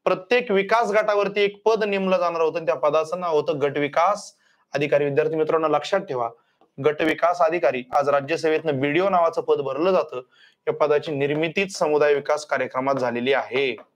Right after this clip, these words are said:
गट विकास अधिकारी या पदाचीच निर्मिती समविकास, समुदाय विकास कार्यक्रम, या समुदाय विकास कार्यक्रमातच बीडीओ नावाच्या पदाची काय झालेली आहे, निर्मिती झाली आहे. आणि देशामध्ये स्वातंत्र्यानंतरचा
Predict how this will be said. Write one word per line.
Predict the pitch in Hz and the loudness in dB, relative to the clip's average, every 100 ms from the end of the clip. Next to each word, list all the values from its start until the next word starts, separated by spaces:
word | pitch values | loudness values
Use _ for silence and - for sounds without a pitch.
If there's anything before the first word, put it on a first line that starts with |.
| _ _ _ _ _ _ - _ _ _ - - _ - - _ _ - 220 - 143 127 131 | _ _ _ _ _ _ -20 _ _ _ -20 -20 _ -20 -20 _ _ -16 -14 -8 -6 0 2
गट | 151 | 4
विकास | 165 165 165 160 | 4 2 2 2
अधिकारी | 160 147 151 156 190 | 2 2 2 2 2
या | 160 | 2
पदाचीच | 151 151 143 143 180 | 2 2 2 0 -2
निर्मिती | 175 156 147 131 | 0 0 -2 -4
समविकास, | - 143 139 131 156 175 - - _ - | -2 0 0 0 0 0 -4 -18 _ -10
समुदाय | - 147 160 | -2 2 2
विकास | 147 160 202 - | 2 0 -2 -4
कार्यक्रम, | - 151 156 165 143 113 _ - _ - _ | -2 0 2 2 0 -2 _ -20 _ -20 _
या | 147 | -4
समुदाय | 143 156 151 160 196 | -2 -2 2 2 2
विकास | 185 165 151 | 2 0 -2
कार्यक्रमातच | - 147 143 147 147 143 170 170 | 0 0 0 -2 -2 0 0 -2
बीडीओ | 131 139 165 180 | -2 0 2 2
नावाच्या | 147 135 143 | 2 0 -2
पदाची | 151 139 127 139 | -2 -2 -2 -2
काय | 139 | -2
झालेली | 131 127 131 | 0 -2 0
आहे, | 135 127 196 214 _ - _ _ | 0 0 -2 -4 _ -20 _ _
निर्मिती | 139 139 139 143 143 | -4 -2 -2 -4 -2
झाली | 175 131 135 | -2 0 0
आहे. | 131 123 | 0 -2
आणि | 135 135 | -4 -2
देशामध्ये | 147 156 202 202 175 180 | -2 0 0 2 0 0
स्वातंत्र्यानंतरचा | - 165 170 214 220 240 240 220 202 214 196 196 131 | 0 0 2 0 2 2 2 0 0 -2 -2 -4 -6